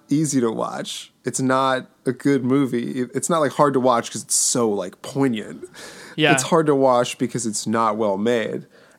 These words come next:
Speaker 1: And, like, when you do finally and mercifully get to the,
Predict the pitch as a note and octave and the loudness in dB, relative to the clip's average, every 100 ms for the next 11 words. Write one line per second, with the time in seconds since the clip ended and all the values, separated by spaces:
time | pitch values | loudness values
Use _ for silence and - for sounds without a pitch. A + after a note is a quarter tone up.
0 | - D3 D#3+ D3+ - - C#3 E3 D3+ C3+ | -4 0 2 0 -4 -4 0 2 0 -2
1 | D3+ E3+ C#3 - - - - C#3 D#3 D3+ | 0 -2 -2 -10 -16 -14 -8 -2 0 2
2 | C3+ A#2 A#2 B2+ F3 F3+ B2 - A2+ A2 | 2 0 0 0 0 0 -4 -4 -4 -2
3 | B2 - A2 A2 - - | -2 -4 -6 -4 -4 -6